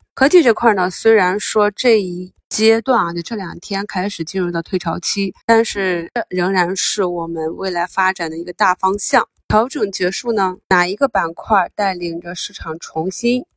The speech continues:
走强走出来，大概率呢还是那几个热点板块。所以希望这一轮没有跟上节奏的朋友，在周末的时候对照着看盘软件，把我们近一个月的节目再认真的听一下，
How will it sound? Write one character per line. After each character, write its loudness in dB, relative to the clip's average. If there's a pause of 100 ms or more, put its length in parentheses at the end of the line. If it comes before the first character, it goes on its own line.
走 4
强 -2
走 -8
出 -4
来， 0
大 0
概 0
率 2
呢 0
还 -2
是 -2
那 2
几 -8
个 -6
热 2
点 2
板 2
块。 2 (280)
所 6
以 4
希 -6
望 0
这 -6
一 0
轮 -2
没 -2
有 -2
跟 0
上 0 (180)
节 2
奏 -2
的 -2
朋 -6
友， -6
在 -6
周 0
末 2
的 -6
时 -6
候 0 (120)
对 0
照 0
着 0
看 0
盘 -2
软 -2
件， -2
把 -2
我 2
们 2
近 4
一 2
个 0
月 4
的 0
节 -2
目 2
再 -4
认 0
真 -8
的 -4
听 -2
一 -2
下， -2